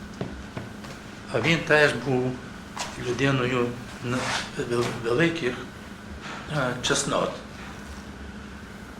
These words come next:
Як в родинному житті, так і в суспільно-громадському,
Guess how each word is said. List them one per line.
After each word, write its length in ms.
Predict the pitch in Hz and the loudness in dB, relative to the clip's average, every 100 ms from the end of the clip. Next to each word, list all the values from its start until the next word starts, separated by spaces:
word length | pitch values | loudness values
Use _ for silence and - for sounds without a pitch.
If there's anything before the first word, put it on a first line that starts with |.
| - - - - - | -12 -14 -14 -14 -4
Як 280 | 131 143 - - - - - - - - | 6 6 6 -6 -12 -12 -8 -4 -4 2
в 80 | 123 | 6
родинному 540 | 127 156 165 151 143 | 8 8 8 6 4
житті, 500 | 135 139 - 151 147 151 147 | 2 -2 -6 -4 -4 -4 -4
так 240 | 139 123 123 120 | -2 -2 -2 -4
і 160 | 117 110 - - - - - - - - - | -2 -2 -6 -12 -14 -14 -14 -14 -14 -12 -8
в 20 | |
суспільно-громадському, 1160 | - - 143 135 117 110 117 143 143 - 127 | -6 -2 0 2 2 2 2 4 2 -2 -4